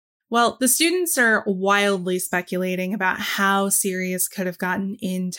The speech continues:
Hogwarts. And we pretty quickly established that he couldn't have evaporated or flown into Hogwarts. Hermione's, you know, still the only person to have read Hogwarts, A History, it seems. So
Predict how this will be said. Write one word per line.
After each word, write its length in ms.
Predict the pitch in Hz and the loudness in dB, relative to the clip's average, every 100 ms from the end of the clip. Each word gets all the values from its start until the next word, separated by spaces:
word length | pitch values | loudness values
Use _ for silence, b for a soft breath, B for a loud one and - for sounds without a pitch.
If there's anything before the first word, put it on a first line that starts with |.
| 196 | -10
Hogwarts. 960 | 185 - 175 175 - - - - - - B B B B | -8 -6 -6 -8 -12 -12 -12 -8 -8 -8 B B B B
And 320 | 214 208 196 | 2 4 2
we 100 | 220 | -2
pretty 380 | 226 - 349 320 | -2 -2 0 0
quickly 380 | 262 233 226 214 | -2 -2 2 2
established 640 | 202 208 190 190 190 185 | 2 0 0 0 -2 -2
that 80 | 196 | -4
he 160 | 196 202 | -4 -4
couldn't 240 | 262 294 | -2 0
have 80 | 294 | 2
evaporated 600 | 247 214 214 214 208 208 | 2 0 2 2 4 2
or 80 | 190 | 0
flown 420 | 185 - 202 202 | -4 -4 -2 -2
into 200 | 196 190 185 | -2 -2 -2
Hogwarts. 680 | 190 185 180 185 185 - - | -2 -2 -2 -4 -4 -6 -4
Hermione's, 720 | 196 202 202 196 190 - - - | -2 0 0 -2 -4 -6 -8 -2
you 80 | 214 | 0
know, 140 | 196 | 0
still 240 | 202 - 254 | -2 0 2
the 160 | 240 | 4
only 160 | 220 214 | 4 2
person 420 | 208 196 - 196 | 0 0 2 0
to 140 | - | 0
have 160 | 190 185 | -2 -2
read 160 | 185 185 | -4 0
Hogwarts, 420 | 190 180 185 202 | -2 0 -4 -4
A 60 | |
History, 480 | 180 185 - 180 180 | -6 -6 -6 -4 -4
it 120 | 175 | -4
seems. 540 | - 190 185 180 185 - B B B B B B | -4 -4 -6 -6 -8 -10 B B B B B B
So 580 | - - 233 233 220 - | 2 4 6 4 2 -2